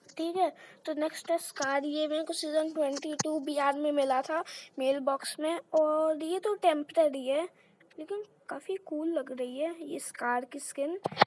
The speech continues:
तो ये स्कार का section है, और ये एम फ़ोर्टीन दिखाई थी मैंने वाली skin, okay।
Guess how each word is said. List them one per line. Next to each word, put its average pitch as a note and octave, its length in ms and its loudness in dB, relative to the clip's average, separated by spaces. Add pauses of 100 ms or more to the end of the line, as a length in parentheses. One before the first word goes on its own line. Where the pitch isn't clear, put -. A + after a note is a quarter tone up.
(120)
तो D4 60 -2
ये D4 80 -4
स्कार C4 440 -6
का C#4 80 -10
section - 420 -4
है, E4 100 -6
और C#4 240 -2
ये D4 240 -6
एम C#4 160 -2
फ़ोर्टीन C#4+ 480 -6
दिखाई C4 320 -2
थी C#4 120 -4
मैंने C4 260 -2
वाली C4 300 -2
skin, D#4+ 280 -6
okay। D#4+ 260 -6